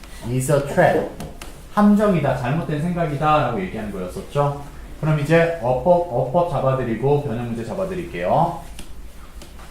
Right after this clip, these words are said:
어, 일단은 happen은 to 부정사를 잡게 되어 있으니까요. to live 봐주시고요. 관계 부사 where 나와 있네요. 얘는 which 안 되죠.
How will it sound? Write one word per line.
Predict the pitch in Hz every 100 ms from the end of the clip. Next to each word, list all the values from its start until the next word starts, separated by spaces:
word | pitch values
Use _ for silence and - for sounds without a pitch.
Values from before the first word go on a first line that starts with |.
| - - - - - - - - - - - -
어, | 143 143 143 139
일단은 | 143 143 175 170 170 170 165 156
happen은 | 226 233 - 233 214 208
to | 202 254
부정사를 | 254 220 202 185 165 156
잡게 | 135 143
되어 | 127 117
있으니까요. | 110 - 113 123 123
to | 180 175
live | 120 123 123 123
봐주시고요. | - 92 104 - 104 101 110 139 180 180 - - - - -
관계 | 160 165 185 214 -
부사 | 170 196 185
where | 135 170 180 170
나와 | 160 151 147
있네요. | 143 135 139 127
얘는 | 120 156 190 196 196 -
which | 156 160 - 196
안 | 151 135 135
되죠. | 147 147 175 185 190